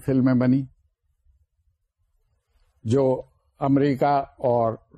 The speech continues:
روس کے درمیان کولڈ وار کے زمانے میں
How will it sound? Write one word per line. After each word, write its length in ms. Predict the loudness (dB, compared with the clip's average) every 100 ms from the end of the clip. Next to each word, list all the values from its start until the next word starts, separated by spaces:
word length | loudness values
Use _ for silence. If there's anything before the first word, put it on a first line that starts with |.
| -20 _ _ _ -12
روس 420 | -2 0 0 -2 -4
کے 120 | -2
درمیان 480 | 0 0 0 2 0
کولڈ 360 | 0 0 2 0
وار 200 | 0 -2
کے 80 | -2
زمانے 400 | -2 0 0 2
میں 140 | 2